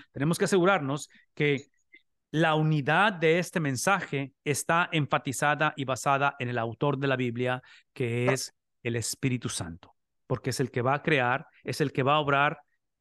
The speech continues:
y ha escogido obrar a través de ¿qué cosa?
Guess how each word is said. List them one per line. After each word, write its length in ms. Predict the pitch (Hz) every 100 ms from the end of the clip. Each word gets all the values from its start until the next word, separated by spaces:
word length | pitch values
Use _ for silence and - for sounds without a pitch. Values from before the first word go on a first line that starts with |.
| _
y 140 | 147
ha 120 | 135 156
escogido 720 | - - 156 - 240 226 -
obrar 500 | 135 123 110 123 151 _ _ -
a 140 | 127
través 300 | 127 123 143
de 60 | 147
¿qué 100 | 143
cosa? 400 | 165 - 233